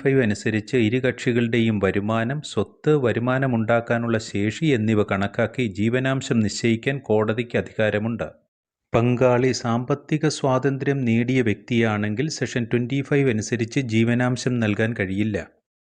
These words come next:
സാമ്പത്തിക നീതി ഉറപ്പുവരുത്തുന്നതിനാണ് ജീവനാംശം, സാമ്പത്തിക സ്ഥിതി ഉയർത്തുന്നതിനോ തുല്യമാക്കുന്നതിനോ വേണ്ടിയുള്ളതല്ല. ജീവനാംശത്തിന് അർഹത എന്നത് സാമ്പത്തികമായി മെയിൻറ്റെയിൻ ചെയ്യാൻ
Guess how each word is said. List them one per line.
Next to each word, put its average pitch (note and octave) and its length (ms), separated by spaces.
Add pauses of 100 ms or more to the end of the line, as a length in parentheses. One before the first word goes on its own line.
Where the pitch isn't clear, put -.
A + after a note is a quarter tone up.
(240)
സാമ്പത്തിക C3+ 920
നീതി B2+ 480
ഉറപ്പുവരുത്തുന്നതിനാണ് B2 1400
ജീവനാംശം, G#2 800
സാമ്പത്തിക A2 640
സ്ഥിതി B2 360
ഉയർത്തുന്നതിനോ B2+ 1000
തുല്യമാക്കുന്നതിനോ B2 1120
വേണ്ടിയുള്ളതല്ല. G#2+ 960 (540)
ജീവനാംശത്തിന് C#3+ 1200
അർഹത B2 480
എന്നത് A2+ 440
സാമ്പത്തികമായി C3+ 1040
മെയിൻറ്റെയിൻ B2+ 540
ചെയ്യാൻ C3+ 400